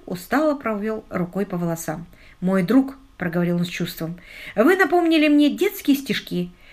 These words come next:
В них как раз речь идёт о священном долге легкомысленных людей». В Уайтхевен жил один старик,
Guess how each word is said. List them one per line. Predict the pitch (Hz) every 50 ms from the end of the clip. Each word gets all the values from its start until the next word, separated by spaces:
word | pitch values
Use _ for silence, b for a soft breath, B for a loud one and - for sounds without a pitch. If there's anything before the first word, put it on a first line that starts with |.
| b b -
В | 170
них | 196 208 208 -
как | - 202 190 -
раз | 269 330 440 440 - -
речь | 202 185 196 190 - 202
идёт | 175 190 190 185 -
о | - 180
священном | 180 180 175 - - - 185 175 170 165 160
долге | 160 208 262 294 277 277 294 294 294 -
легкомысленных | - 185 180 - - 147 165 202 214 - - 208 202 180 180
людей». | 175 170 - 165 170 170 180 180 - - _ - - - _ _ - b b b b b b b b b b b b
В | - 190
Уайтхевен | 202 208 208 208 202 202 - - 208 202 202 196 190 190
жил | 175 175 196 190
один | 190 180 185 180 175
старик, | 175 - - 165 175 240 339 370 - -